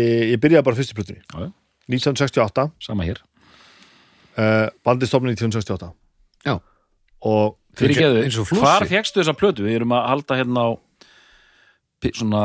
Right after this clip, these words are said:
Speaker 2: myndplötu.
Speaker 1: Já, myndavinil. Þetta kom til mín fyrir frekar mörgum árum síðan í, sem partur af einhverju safni sem mér var gefið, sko. Þessi plata sem þú heldur á þarna,
Speaker 2: Mm.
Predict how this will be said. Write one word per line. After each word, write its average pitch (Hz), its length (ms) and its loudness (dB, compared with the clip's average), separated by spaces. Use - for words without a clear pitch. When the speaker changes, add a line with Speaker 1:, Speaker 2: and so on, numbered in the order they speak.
Speaker 2:
myndplötu. - 1120 -4
Speaker 1:
Já, 107 120 -4
myndavinil. 156 640 -2
Þetta 123 300 -2
kom 135 260 2
til 139 160 -2
mín 135 220 -2
fyrir 117 260 0
frekar 110 240 -2
mörgum 123 400 0
árum 165 160 2
síðan 131 320 -2
í, 120 300 -4
sem 113 220 -6
partur 139 240 0
af 131 60 2
einhverju 123 180 -2
safni 147 240 0
sem 127 160 -2
mér 127 140 2
var 131 80 -6
gefið, 107 260 -2
sko. - 160 -20
Þessi 139 380 0
plata 170 300 2
sem 139 100 2
þú 135 80 4
heldur 131 220 2
á 104 100 2
þarna, 92 140 -6
Speaker 2:
Mm. 80 420 -14